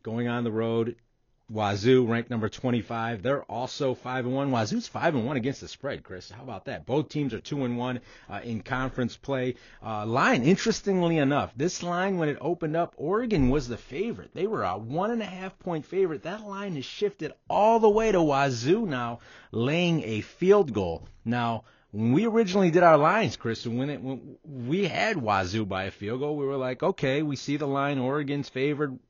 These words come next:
Wazoo, we, we like Wazoo as the dog. We'll give Wazoo a, a field goal lean." Well, it's exactly the way we think it's gonna go now, so it's kind of a toss-up kind of game. But, uh, you know, with game day in the house,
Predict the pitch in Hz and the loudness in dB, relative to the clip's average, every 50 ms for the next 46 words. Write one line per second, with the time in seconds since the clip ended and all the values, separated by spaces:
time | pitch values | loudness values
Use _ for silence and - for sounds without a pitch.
0 | _ - 98 98 101 113 107 104 135 151 160 143 101 110 131 - 95 95 127 147 | _ -10 -8 -6 -4 -4 -4 -2 0 0 0 0 0 -2 -4 -4 -4 -6 -6 -4
1 | 123 113 139 160 - 127 127 135 143 120 123 143 139 139 139 127 113 135 113 98 | -4 -4 -4 -4 -4 -2 0 0 0 2 2 0 0 0 0 -2 -2 -4 -4 -4
2 | 123 127 135 139 143 127 - - - - - - _ - 104 131 156 165 175 165 | -2 0 0 0 0 -2 -6 -14 -20 -20 -20 -16 _ 0 2 2 6 6 4 4
3 | 135 123 123 - - - 120 120 107 101 98 101 107 107 107 101 92 95 98 107 | 4 0 -6 -6 -2 0 2 4 4 4 4 4 4 4 4 2 0 -2 -6 -6
4 | - - - 131 131 127 110 110 107 104 98 104 113 110 110 120 113 - _ _ | -6 -4 -2 0 0 0 2 2 2 2 2 2 2 2 2 0 -2 -4 _ _
5 | _ - 95 98 107 110 113 110 117 - - 120 107 98 82 78 123 123 117 - | _ -10 -6 -4 -4 -4 -4 -4 -6 -4 -4 -4 -4 -4 -2 0 0 0 0 0
6 | - 139 156 143 110 120 117 123 127 131 117 123 113 - - - 123 - 120 101 | 2 4 4 6 4 4 2 2 2 2 2 0 -2 -2 -2 -4 -4 -2 -4 -6
7 | - - 127 110 107 95 117 127 127 120 104 92 92 92 90 - - 107 95 98 | -6 -4 -2 -2 -2 0 2 2 2 2 0 -2 -2 -4 -6 -8 -8 -8 -6 -6
8 | 101 98 98 - - 151 165 175 160 120 107 90 - - 117 113 104 - 123 104 | -6 -6 -8 -8 -8 -6 -4 -2 -2 -2 -4 -6 -6 -6 -6 -6 -6 -6 -8 -12
9 | - - - 107 92 90 90 95 107 98 90 87 85 76 98 95 95 92 92 92 | -10 -10 -10 -8 -8 -8 -8 -6 -6 -6 -6 -6 -6 -8 -8 -6 -6 -4 -4 -4
10 | 90 87 - - - - - - - 123 117 127 139 123 139 127 123 135 151 175 | -6 -6 -10 -14 -20 -20 -20 -16 -12 -10 -8 -6 -2 2 4 4 6 8 8 8
11 | 180 175 175 - 170 170 - - 151 147 143 147 147 135 135 135 139 135 131 127 | 8 6 4 4 2 0 0 2 2 2 4 4 4 4 4 4 4 4 2 2
12 | 113 113 104 101 101 101 98 - - | 2 0 0 0 0 -2 -4 -6 -10